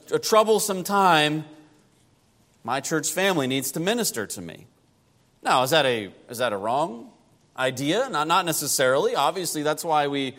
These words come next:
exist as a body. One of the reasons why we exist as a body is to minister to one another, encourage one another.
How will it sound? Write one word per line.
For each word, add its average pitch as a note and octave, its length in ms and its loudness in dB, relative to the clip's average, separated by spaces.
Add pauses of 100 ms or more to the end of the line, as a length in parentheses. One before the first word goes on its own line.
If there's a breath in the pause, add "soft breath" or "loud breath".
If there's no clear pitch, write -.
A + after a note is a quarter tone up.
(180 loud breath)
exist E3+ 540 0
as C#3+ 180 0
a C3 60 -4
body. B2 240 2
One F3 100 2
of A#3 80 -2
the D#3+ 80 0
reasons B2+ 400 -6
why C3 180 0
we B2+ 120 -4
exist C3 380 -4
as C3 200 -2
a A#2+ 80 -2
body A2+ 440 2
is F3+ 180 -2
to C#3 240 0 (260 loud breath)
minister D#3+ 500 2
to D3 140 -4
one C3 180 0
another, B2+ 360 2
encourage D3 580 0
one A2+ 220 -6
another. G2+ 520 -6